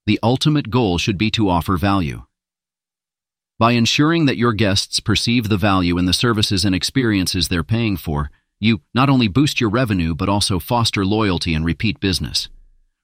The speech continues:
Remember, a satisfied customer is more likely to return and recommend your campground to others. This word-of-mouth marketing, while intangible, can be invaluable in the long run. Lastly,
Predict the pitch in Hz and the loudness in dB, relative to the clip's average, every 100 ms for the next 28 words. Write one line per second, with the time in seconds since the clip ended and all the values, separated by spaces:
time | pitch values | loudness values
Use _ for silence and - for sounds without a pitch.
0 | - 98 107 98 69 - _ _ _ _ | -2 0 0 0 -4 -8 _ _ _ _
1 | - 95 - 127 127 - 117 98 131 131 | -4 -2 0 0 -2 -2 -4 0 0 0
2 | 101 95 92 98 107 107 104 107 104 95 | 0 0 0 0 0 0 0 0 -2 0
3 | 92 82 113 107 90 80 101 - 95 90 | -2 -2 0 0 0 0 0 0 0 0
4 | 82 - 120 107 - 98 92 101 - 87 | -2 -2 -2 -2 -2 -2 0 -2 -2 -4
5 | 64 - - _ _ _ - _ _ _ | -2 -2 -2 _ _ _ -20 _ _ _
6 | - 95 113 - 107 107 87 104 104 95 | -6 0 0 0 0 0 0 0 0 0
7 | 95 92 - 85 87 87 95 95 95 101 | 0 0 -2 -4 -4 -2 0 2 2 0
8 | 113 104 80 80 80 _ _ _ - 110 | 0 -2 -2 -4 -6 _ _ _ -2 2
9 | 107 104 95 113 101 85 85 87 90 87 | 2 2 2 0 0 0 0 0 2 0
10 | 76 57 52 _ _ _ _ _ _ _ | -2 -6 -12 _ _ _ _ _ _ _
11 | - 113 156 - 87 80 | -2 0 2 0 0 -2